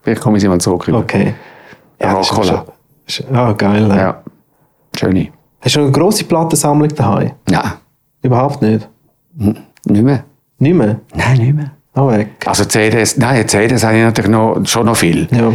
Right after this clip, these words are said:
Speaker 1: Aber die habe ich irgendwo. Die brauche ich ja nicht mehr. Ich
Speaker 2: Ja, eh.
Speaker 1: Spotify. Ist verrückt. Ja.
Speaker 2: Aber Platten kommen immer mehr, gell?
Speaker 1: Ja.
Speaker 2: Wie
Speaker 1: Also
Speaker 2: viel gekauft?
Speaker 1: noch im Moment auf einer niedrigen Dings, aber, aber die kommen wieder, das glaube ich
Speaker 2: Mhm.
Speaker 1: auch.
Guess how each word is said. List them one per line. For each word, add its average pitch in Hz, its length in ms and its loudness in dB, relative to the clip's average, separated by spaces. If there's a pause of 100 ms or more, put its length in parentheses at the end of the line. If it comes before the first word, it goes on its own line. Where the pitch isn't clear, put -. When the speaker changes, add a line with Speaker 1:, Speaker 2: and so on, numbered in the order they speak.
(140)
Speaker 1:
Aber - 200 -4
die 82 120 0
habe 82 140 2
ich 80 80 -2
irgendwo. 92 540 0 (340)
Die 98 60 -2
brauche 104 260 -2
ich 107 80 -2
ja 123 100 2
nicht 131 140 2
mehr. 95 180 -10
Ich - 100 -8
Speaker 2:
Ja, 107 220 2
eh. 101 160 2
Speaker 1:
Spotify. 107 520 -2 (840)
Ist - 140 -6
verrückt. - 480 -4 (600)
Ja. 113 80 -2 (200)
Speaker 2:
Aber 135 140 0
Platten 165 300 -2
kommen 147 200 2
immer 170 160 4
mehr, 170 220 2
gell? 160 260 2 (280)
Speaker 1:
Ja. - 380 -2 (440)
Speaker 2:
Wie 139 60 2
Speaker 1:
Also 135 160 0
Speaker 2:
viel 131 100 2
gekauft? 147 220 0 (100)
Speaker 1:
noch 131 80 2
im 131 120 2
Moment 127 400 2
auf 110 160 0
einer 113 120 2
niedrigen 165 520 2
Dings, 170 260 2
aber, 127 240 0
aber 123 180 -2
die 120 120 0
kommen 160 300 0
wieder, 147 120 0
das - 180 -2
glaube 117 220 0
ich 139 80 2
Speaker 2:
Mhm. - 60 2
Speaker 1:
auch. - 220 -2